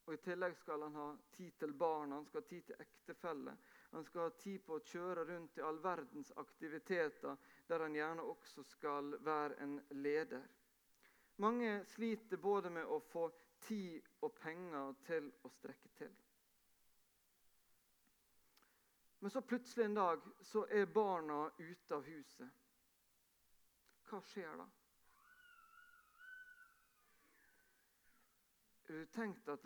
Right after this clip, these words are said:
det er noe du bør være forberedt på? Plutselig så var det mer tid.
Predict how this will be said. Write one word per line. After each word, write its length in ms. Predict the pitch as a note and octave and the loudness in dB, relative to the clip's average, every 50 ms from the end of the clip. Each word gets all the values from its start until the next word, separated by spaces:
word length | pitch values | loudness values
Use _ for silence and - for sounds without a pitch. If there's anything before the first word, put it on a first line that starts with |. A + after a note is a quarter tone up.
| D3 | 4
det 100 | D3 G3 | 6 6
er 120 | G3 F#3 E3 | 6 6 2
noe 220 | D3 C#3 - G3 F#3+ | -4 -6 -6 -6 -6
du 60 | F3+ C#3 | -4 -2
bør 140 | C#3+ C#3+ C3 | -2 -2 0
være 160 | C3+ C3+ C#3 | -2 -4 -4
forberedt 460 | - G3+ G3+ F3 C3 A#2+ B2 A#2 A#2+ - - | -2 -2 -2 -2 -4 -6 -8 -10 -10 -14 -16
på? 80 | - - - - _ _ _ _ _ _ _ _ _ _ _ _ _ _ _ _ _ _ _ _ _ _ _ _ _ _ _ _ _ _ _ _ _ _ _ _ _ _ | -18 -18 -18 -20 _ _ _ _ _ _ _ _ _ _ _ _ _ _ _ _ _ _ _ _ _ _ _ _ _ _ _ _ _ _ _ _ _ _ _ _ _ _
Plutselig 560 | - C4+ C#4+ - - - - - B3+ A3+ G#3+ A#3+ A3+ G#3+ - - - - - | -2 -2 -2 -2 -4 -10 -8 0 4 4 4 4 2 -2 -8 -14 -20 -8 2
så 100 | - A#3+ | 6 8
var 140 | A3 G#3+ G3+ | 8 8 8
det 120 | F#3+ G3 G3+ | 8 6 6
mer 180 | G#3+ G3 F3+ - - - | 6 4 4 2 0 -6
tid. 240 | - F#3 F3 A3+ A3+ | -10 -10 -10 -10 -12